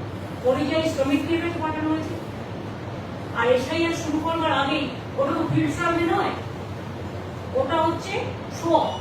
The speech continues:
মানুষের কাছে যাওয়া নয়, কয়েকজন অফিসারকে ডেকে মিটিং করা, থ্রেট করা, স্টেট গভর্নমেন্ট থেকে ওটা বাদ দিয়ে। ইলেকশন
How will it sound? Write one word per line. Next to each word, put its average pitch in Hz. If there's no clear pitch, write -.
মানুষের 285
কাছে 339
যাওয়া 294
নয়, -
কয়েকজন 294
অফিসারকে 311
ডেকে 302
মিটিং 277
করা, 311
থ্রেট -
করা, -
স্টেট 311
গভর্নমেন্ট 311
থেকে 302
ওটা 294
বাদ 254
দিয়ে। -
ইলেকশন 339